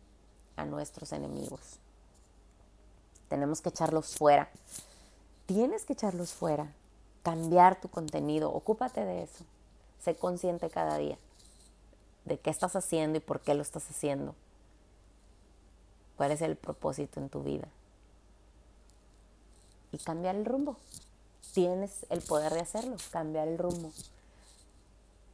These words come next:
Vive con dominio propio. Vive con sabiduría. Atiende tu contenido.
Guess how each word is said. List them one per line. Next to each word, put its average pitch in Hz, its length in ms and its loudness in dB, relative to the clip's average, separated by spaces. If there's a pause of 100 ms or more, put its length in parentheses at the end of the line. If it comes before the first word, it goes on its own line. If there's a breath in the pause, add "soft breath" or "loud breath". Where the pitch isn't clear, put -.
Vive 180 360 4
con 175 180 -2
dominio 151 360 0
propio. 151 440 -2 (1400)
Vive 151 320 2
con 160 180 -6
sabiduría. 139 640 -4 (1400)
Atiende 151 580 -2
tu - 140 -8
contenido. 123 680 -6